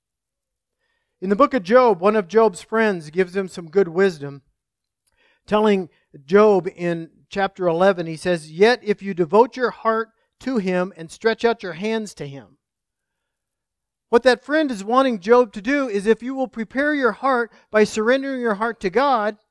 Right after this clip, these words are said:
then you're probably gonna be more willing to stretch out your hands towards God. Now, I want you to think about that image for a minute. So I got another story about that. There was a, there was a man,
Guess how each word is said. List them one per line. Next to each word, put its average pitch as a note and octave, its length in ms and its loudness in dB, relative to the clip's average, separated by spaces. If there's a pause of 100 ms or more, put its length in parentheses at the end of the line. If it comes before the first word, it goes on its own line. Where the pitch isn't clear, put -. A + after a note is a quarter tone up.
(1120)
then A3+ 160 2
you're A#3+ 120 4
probably C#4+ 380 2
gonna A#3 240 0
be G#3+ 160 -4
more B3 300 -2
willing B3 480 -2 (220)
to A3 140 -6
stretch B3+ 420 -4
out B3 260 0
your A#3 120 -2
hands A#3 500 -6
towards C#4+ 460 -4
God. E3+ 280 -4 (2250)
Now, G3+ 80 2
I A#3 60 6
want C#4+ 160 2
you D4+ 80 0
to C4 80 2
think D#4 240 -2
about D4 240 2
that B3+ 160 4
image C4+ 360 -4
for F#3+ 160 -4
a E3 40 -6
minute. D3+ 240 -14 (2250)
So G#3 100 0
I A3 40 8
got C4+ 120 10
another C#4 280 4
story C#4 380 -2
about E3 280 -2
that. A#2 220 -14 (1200)
There G#3+ 120 4
was B3+ 160 2
a, G3+ 300 4
there G#3+ 120 0
was A3+ 100 -2
a G#3+ 60 4
man, A3 440 2